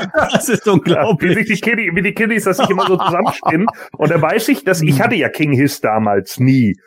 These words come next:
Speaker 1: Und, äh,
Speaker 2: Mhm.
Speaker 1: weiß nicht, ob du mal auf die nächste Seite, da kommt King Hiss dann ja auch, wenn wir schon über ihn reden. Äh,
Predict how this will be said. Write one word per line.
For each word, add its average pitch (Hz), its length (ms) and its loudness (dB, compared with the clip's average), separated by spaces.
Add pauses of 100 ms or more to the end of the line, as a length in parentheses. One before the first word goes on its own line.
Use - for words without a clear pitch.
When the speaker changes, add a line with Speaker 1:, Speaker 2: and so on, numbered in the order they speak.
(220)
Speaker 1:
Und, 139 420 0
äh, 120 460 0
Speaker 2:
Mhm. 98 40 -8
Speaker 1:
weiß 120 180 0
nicht, 117 100 2
ob 107 80 0
du 117 40 2
mal 113 120 2
auf 110 80 0
die 120 80 -2
nächste 117 260 0
Seite, 113 300 0
da 98 80 0
kommt 117 240 -2
King 98 180 -4
Hiss 95 200 -6
dann 98 140 -2
ja 92 120 0
auch, 120 180 0
wenn 98 100 0
wir 95 80 2
schon 101 200 -2
über 95 140 0
ihn 92 100 -2
reden. 104 240 -4 (360)
Äh, 117 520 0